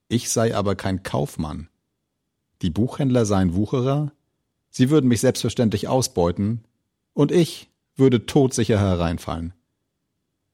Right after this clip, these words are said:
Aus diesem Grunde habe ich doch den Entschluss gefasst, den Roman in einer Zeitschrift, zum Beispiel in den Vaterländischen Annalen, unterzubringen. Die Vaterländischen Annalen haben eine Auflage von zweitausendfünfhundert Exemplaren.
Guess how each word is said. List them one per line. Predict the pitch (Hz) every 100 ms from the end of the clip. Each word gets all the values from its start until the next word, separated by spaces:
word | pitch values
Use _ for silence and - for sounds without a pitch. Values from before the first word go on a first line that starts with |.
| _ _
Aus | 101 -
diesem | 143 175
Grunde | 117 101 131 113
habe | 113 107
ich | -
doch | 123 -
den | - 117
Entschluss | 120 104 - 107 -
gefasst, | 107 104 104 - - -
den | 101
Roman | 90 87 92 123
in | 123
einer | 107 107 110
Zeitschrift, | - 90 - - 76 - _ _ _ _ -
zum | 90
Beispiel | 82 95 - 120
in | 98
den | 87
Vaterländischen | - 95 120 110 104 98 -
Annalen, | 85 85 87 104
unterzubringen. | - 110 85 - - 82 82 - _ _ _ _ _ _ _ _ _ _ _ -
Die | 87
Vaterländischen | 117 127 131 135 127 - 101
Annalen | 92 92 117 131 117
haben | 104 104
eine | 107 101
Auflage | 110 127 123 110 107
von | 107 92
zweitausendfünfhundert | - 104 - 127 117 104 120 110 117 98
Exemplaren. | 104 - 92 - 69 85 78 82